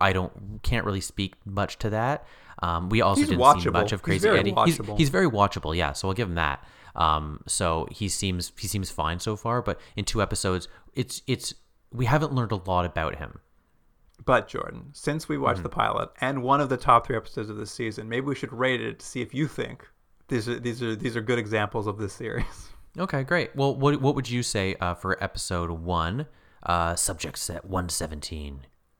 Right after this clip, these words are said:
Speaker 2: You know what? It's silly.
Speaker 1: Mm-hmm.
Speaker 2: The plot, there's a lot of plot holes.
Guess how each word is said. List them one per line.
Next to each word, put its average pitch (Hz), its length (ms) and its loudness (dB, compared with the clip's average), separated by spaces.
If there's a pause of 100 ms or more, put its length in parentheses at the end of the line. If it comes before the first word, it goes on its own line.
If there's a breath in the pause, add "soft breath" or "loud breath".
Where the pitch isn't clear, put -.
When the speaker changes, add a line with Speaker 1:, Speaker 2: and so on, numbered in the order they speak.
Speaker 2:
You 165 100 0
know 196 140 2
what? 156 400 2
It's - 320 -8 (560)
silly. 160 680 2 (200)
Speaker 1:
Mm-hmm. 95 260 -6
Speaker 2:
The 135 120 0
plot, 139 320 2
there's 127 160 0
a 123 40 -2
lot 127 360 2
of 131 80 -2
plot 131 320 4
holes. 127 500 2